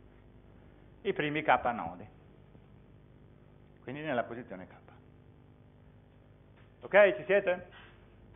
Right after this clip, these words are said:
Eh, <clears throat> però naturalmente non è detto che la mia lista iniziale abbia K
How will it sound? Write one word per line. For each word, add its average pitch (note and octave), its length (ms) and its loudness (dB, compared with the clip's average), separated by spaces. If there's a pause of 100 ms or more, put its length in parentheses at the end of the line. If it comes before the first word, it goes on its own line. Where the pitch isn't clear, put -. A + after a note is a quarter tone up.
(1160)
Eh, F3+ 180 6
<clears throat> - 1500 -14
però G#3 260 10
naturalmente F3+ 600 4
non D3+ 200 2
è A3 80 6
detto D#3+ 640 0 (1300)
che D#3+ 80 -4
la E3 120 0
mia D#3+ 180 -4
lista E3 240 -4
iniziale D#3 420 2
abbia D3+ 260 4
K C#3+ 160 2